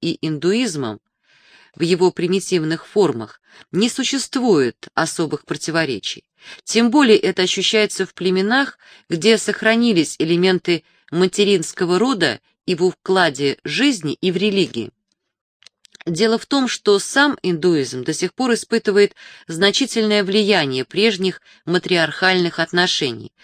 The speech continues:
Часть индусов еще и поныне признает верховенство матери-богини, а не бога. Поэтому племена, где религия уже достигла стадии идолопоклонства,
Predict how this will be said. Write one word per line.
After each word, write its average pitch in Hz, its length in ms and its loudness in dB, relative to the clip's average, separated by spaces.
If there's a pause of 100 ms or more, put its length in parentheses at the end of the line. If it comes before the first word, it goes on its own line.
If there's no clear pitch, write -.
(300)
Часть 226 360 0
индусов 202 580 -2 (300)
еще 196 260 0
и 247 60 2
поныне 240 480 2
признает 175 600 0 (300)
верховенство 196 1080 0 (540)
матери-богини, 180 1080 0 (160)
а 147 120 -2
не 147 160 -2
бога. 156 460 0 (1300)
Поэтому 202 640 2
племена, 196 560 2
где 175 220 0
религия 175 380 2
уже 170 220 -2
достигла 170 600 0
стадии 139 680 -2 (340)
идолопоклонства, 156 1080 -2